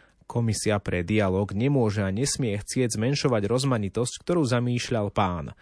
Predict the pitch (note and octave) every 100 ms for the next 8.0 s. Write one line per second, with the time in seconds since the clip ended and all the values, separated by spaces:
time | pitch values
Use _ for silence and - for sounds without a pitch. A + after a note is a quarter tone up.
0 | - - - _ - G2 G2+ G2 E2 -
1 | A#2 A#2+ A#2 G#2+ G2 E2 F2+ G#2 A2 B2
2 | - G#2 G2 G2 F2+ G#2 A2+ G#2 G#2+ F2+
3 | F2 - F#2+ - G#2+ G#2+ C3+ - G2 A2+
4 | A#2+ B2 - A#2+ A#2 - G2+ A2 A#2 B2
5 | - G2 A2 A#2+ A2+ G#2 G#2 G#2+ - G2
6 | A2 G2+ A2+ A2+ B2 D3+ - - - -
7 | G2 G#2 G#2+ A2+ G2 G2 A2+ - G#2